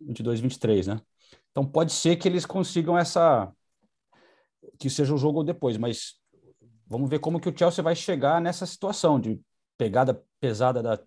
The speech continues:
Premier League, Mundial de Clubes. É... Mas, pô, o Chelsea é muito mais forte do que o Lille, né? Mesmo que o Chelsea tá co-,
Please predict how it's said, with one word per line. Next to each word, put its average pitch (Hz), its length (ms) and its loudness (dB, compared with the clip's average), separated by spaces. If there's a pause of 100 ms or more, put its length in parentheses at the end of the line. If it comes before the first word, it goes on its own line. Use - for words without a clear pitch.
(120)
Premier 120 340 -2
League, 156 480 -2
Mundial 123 380 0
de 113 80 -6
Clubes. 147 680 -2 (600)
É... 120 540 0 (880)
Mas, 233 340 2
pô, 127 220 0
o 95 120 0
Chelsea 135 340 0
é - 20 -4
muito 180 180 -4
mais 214 160 -2
forte 139 320 0
do 123 80 -8
que - 100 -12
o 113 80 -6
Lille, 107 220 -2
né? 113 140 -4
Mesmo 135 580 -2 (100)
que - 120 -16
o - 40 -18
Chelsea 123 220 -4
tá 120 140 -2
co-, - 120 -16